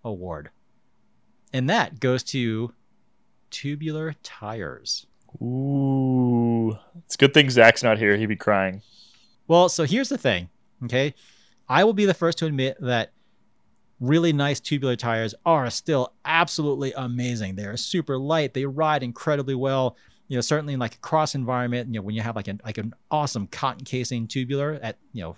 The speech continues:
Speaker 1: glued on well, low P S I. I mean, those tires are amazing. But it is such an impractical technology that even in amateur, you know, higher end amateur cross racing where tubulars still enjoyed a really firm foothold, I mean, those are still going away in favor of tubeless technology, because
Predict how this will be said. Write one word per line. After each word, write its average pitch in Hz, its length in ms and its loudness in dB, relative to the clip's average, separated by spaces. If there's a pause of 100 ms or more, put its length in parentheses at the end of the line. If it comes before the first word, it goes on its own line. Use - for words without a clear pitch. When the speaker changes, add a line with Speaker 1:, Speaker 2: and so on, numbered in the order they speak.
(140)
Speaker 1:
glued 139 260 -4
on 131 180 -2
well, 123 460 -2
low 117 220 -6
P 123 180 -8
S 110 140 -8
I. 113 140 -2
I 117 40 -6
mean, 135 160 -6
those 170 160 -4
tires 180 380 -4
are 185 320 -2
amazing. 190 800 -4 (1000)
But 180 160 6
it 190 160 6
is 180 160 4
such - 460 0
an 160 140 -10
impractical 180 760 -4
technology 151 680 -4
that 131 240 -2
even 156 440 -4 (400)
in 143 160 -2
amateur, 143 720 -4
you 135 60 -4
know, 120 80 -2
higher 143 360 -2
end 135 180 -4
amateur 131 320 -8
cross 180 340 -4
racing 123 420 -6
where 117 320 -4 (420)
tubulars 143 500 0
still 151 360 -2
enjoyed 127 420 -2
a 123 40 -2
really 120 320 -2
firm 117 380 -2
foothold, 131 460 -2
I 113 40 -4
mean, 110 200 -2
those 160 260 0
are 120 80 0
still 110 280 -6
going 101 240 -6
away 101 240 -6
in 107 120 -6
favor 120 320 -6
of 101 160 -10
tubeless 123 400 -4
technology, 95 480 -8
because 113 400 -8